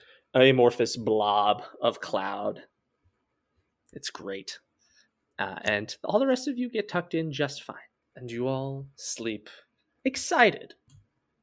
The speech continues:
for your first day of class. And so we go ahead and we pick up at the next day. And all of you are waking up at various times, uh, in various stages of grogginess.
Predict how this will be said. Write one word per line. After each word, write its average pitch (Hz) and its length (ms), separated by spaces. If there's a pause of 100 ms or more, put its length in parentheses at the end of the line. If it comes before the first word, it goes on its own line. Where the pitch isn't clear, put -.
(220)
for - 140
your 110 100
first 123 440
day 107 180
of 101 120
class. - 600 (460)
And 320 200
so 302 160
we 277 100
go 233 140
ahead 226 140
and 180 100
we 180 80
pick 180 240
up 123 160
at 117 80
the 113 80
next 110 300
day. 104 340 (440)
And 185 160
all 320 300
of 285 100
you 247 240
are 202 180
waking 165 380
up 143 160
at 139 120
various 131 540
times, 113 760
uh, 107 300
in 120 180
various 131 480
stages 120 540
of 110 180
grogginess. 110 920